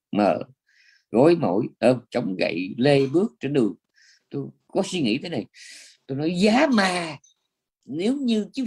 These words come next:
phải." Đấy, giá mà nếu như chứ phải. Mấy cụ này đó, có một cái vốn liếng giáo lý cho ngon. Và bốn chục năm qua, năm chục năm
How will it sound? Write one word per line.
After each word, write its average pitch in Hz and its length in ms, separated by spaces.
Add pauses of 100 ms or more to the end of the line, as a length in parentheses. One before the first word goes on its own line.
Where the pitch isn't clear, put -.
phải." 95 460 (360)
Đấy, 90 180 (300)
giá 160 260
mà 135 560
nếu 127 180
như 151 160
chứ 135 160
phải. - 180 (800)
Mấy 190 340
cụ 113 340
này 175 680
đó, - 60 (1300)
có 156 380
một 120 120
cái 127 120
vốn 160 200
liếng 156 240
giáo 151 120
lý 156 180
cho 123 100
ngon. 170 320 (680)
Và 92 680 (100)
bốn 254 460
chục - 220
năm 131 240
qua, 123 320
năm 220 460
chục 117 160
năm 127 140